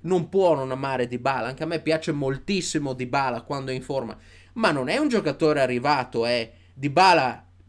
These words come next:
per adesso non è che abbia inciso nella Juve come i Del Piero o quei giocatori lì, è un altro che deve dimostrare.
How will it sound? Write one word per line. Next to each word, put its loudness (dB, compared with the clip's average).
per 0
adesso -2
non -8
è -2
che 2
abbia 4
inciso 0
nella 2
Juve 2
come 2
i 0
Del 4
Piero 6
o 4
quei 0
giocatori -2
lì, 0
è -6
un -6
altro -4
che -4
deve -2
dimostrare. 0